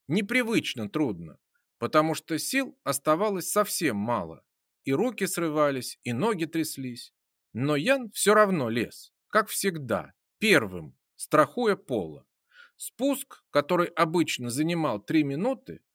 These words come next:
в этот раз отнял минут десять. И когда они, спустившись наконец на землю, вышли на поле, первым, кого они увидели, был Док. Док, который стоял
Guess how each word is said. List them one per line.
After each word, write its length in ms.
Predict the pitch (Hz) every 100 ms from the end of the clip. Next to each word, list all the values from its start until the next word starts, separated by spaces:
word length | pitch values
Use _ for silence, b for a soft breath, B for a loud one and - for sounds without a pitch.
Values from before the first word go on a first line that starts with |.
| _ _
в 120 | 101
этот 300 | 185 170 151
раз 340 | 202 254 - - -
отнял 420 | 214 202 196 180
минут 380 | 160 170 180 143
десять. 680 | 127 110 90 - _ - _ B B B B
И 100 | 135
когда 500 | 139 151 147 214 -
они, 300 | 135 156 240
спустившись 800 | - - 190 - 220 156 - 107
наконец 540 | 135 131 156 151 -
на 160 | 135 139
землю, 460 | 143 262 208 107 90
вышли 440 | 107 202 - 131
на 180 | 131 127
поле, 540 | - 285 247 104 76 _ _ _ _ -
первым, 520 | 240 262 175 120 98
кого 320 | - 147 151
они 200 | 143 135
увидели, 600 | 139 143 226 262 151 123 120
был 300 | 131 220 190
Док. 560 | 120 104 82 _ _ _ _ _ _ _ -
Док, 500 | 104 254 269 - _ -
который 380 | 151 180 165
стоял 560 | 151 - 165 233 269